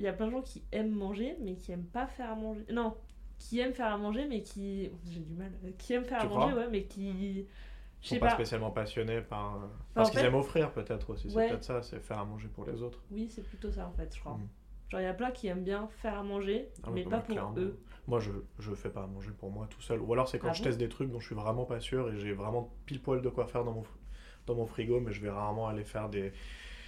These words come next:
Speaker 2: des courses en me disant, Hum, je vais me faire une petite recette ce soir. Non, non,
Speaker 1: Ah
Speaker 2: c'est,
Speaker 1: bah, moi,
Speaker 2: c'est,
Speaker 1: je
Speaker 2: moi,
Speaker 1: me
Speaker 2: c'est
Speaker 1: fais
Speaker 2: toujours pour, pour les autres.
Speaker 1: Ah ouais,
Speaker 2: Mm.
Speaker 1: moi, c'est vraiment pour moi. Enfin, pour moi et pour les autres.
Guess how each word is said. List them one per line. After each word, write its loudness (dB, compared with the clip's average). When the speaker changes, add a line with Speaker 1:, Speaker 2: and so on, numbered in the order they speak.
Speaker 2:
des -4
courses -4
en -2
me -2
disant, -4
Hum, -4
je -8
vais -4
me -6
faire -8
une -6
petite -10
recette -8
ce -6
soir. -4
Non, -2
non, -2
Speaker 1:
Ah -2
Speaker 2:
c'est, 0
Speaker 1:
bah, 0
moi, 0
Speaker 2:
c'est, -2
Speaker 1:
je -8
Speaker 2:
moi, 6
Speaker 1:
me 2
Speaker 2:
c'est 0
Speaker 1:
fais 0
Speaker 2:
toujours 2
pour, -2
pour -4
les 0
autres. -6
Speaker 1:
Ah -6
ouais, -4
Speaker 2:
Mm. -4
Speaker 1:
moi, 0
c'est -4
vraiment -4
pour -6
moi. -4
Enfin, 0
pour -2
moi 0
et 2
pour -4
les 0
autres. -4